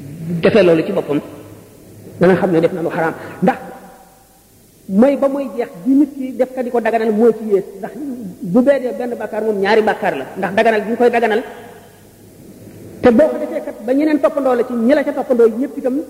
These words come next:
bàkkaar buñ ca am, da nga ko, da nga ca am bu tol noonu boole ko sa bos. Luñ bari, bari, bari.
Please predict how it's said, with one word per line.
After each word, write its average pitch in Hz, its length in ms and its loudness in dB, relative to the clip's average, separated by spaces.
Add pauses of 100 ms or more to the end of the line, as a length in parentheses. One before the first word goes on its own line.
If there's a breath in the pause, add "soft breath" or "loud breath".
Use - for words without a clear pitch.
(140)
bàkkaar 254 320 -6
buñ 254 180 -4
ca 247 120 2
am, 240 100 0 (240)
da 247 80 2
nga 254 80 2
ko, 247 240 0
da 233 80 2
nga 247 120 2
ca 302 100 0
am 226 100 2
bu 202 100 0
tol 240 160 4
noonu 214 180 2
boole 220 200 2
ko 202 140 -8
sa - 80 -8
bos. 240 120 -6 (440)
Luñ 247 180 6
bari, 208 180 4
bari, 175 200 -2
bari. 160 160 0